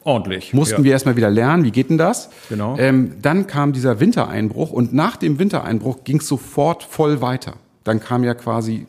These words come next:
Speaker 2: gleich Anschluss. Wir hatten im März, äh, Februar, März plötzlich so viel Bautätigkeit, das ging so nahtlos über. Der, diesen Schreckmoment konnte man gar nicht verarbeiten. Also das war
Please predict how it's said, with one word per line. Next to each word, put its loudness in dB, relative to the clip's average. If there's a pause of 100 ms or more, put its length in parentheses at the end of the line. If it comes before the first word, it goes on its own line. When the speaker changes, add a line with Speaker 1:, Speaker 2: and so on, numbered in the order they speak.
Speaker 2:
gleich -4 (520)
Anschluss. -2
Wir 0
hatten 0
im 4
März, -2 (380)
äh, -2
Februar, -2
März 0
plötzlich -6
so -4
viel -4
Bautätigkeit, -4 (100)
das -10
ging 0
so -4
nahtlos -2
über. 0 (520)
Der, 0
diesen 0
Schreckmoment 0
konnte -4
man -2
gar -2
nicht -4
verarbeiten. -8
Also -6
das -4
war -2